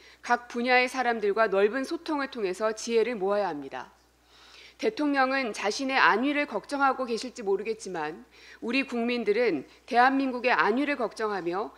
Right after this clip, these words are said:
하루하루 겨우겨우 버티고 있음을 잊지 마시기 바랍니다.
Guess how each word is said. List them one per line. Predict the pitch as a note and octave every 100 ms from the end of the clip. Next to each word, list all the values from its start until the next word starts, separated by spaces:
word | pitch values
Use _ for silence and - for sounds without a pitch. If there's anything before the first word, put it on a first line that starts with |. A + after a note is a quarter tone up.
| -
하루하루 | - E4+ F4+ D#4 D4 A3 D#3+ C#3 -
겨우겨우 | G#3 G#3+ A3+ A#3+
버티고 | A3+ F#3+ - C#4+ C#4
있음을 | A3 G#3+ F#3 E3 A#3 -
잊지 | G3 -
마시기 | G3+ D#3+ - F3+
바랍니다. | F3+ D3 C3+ - -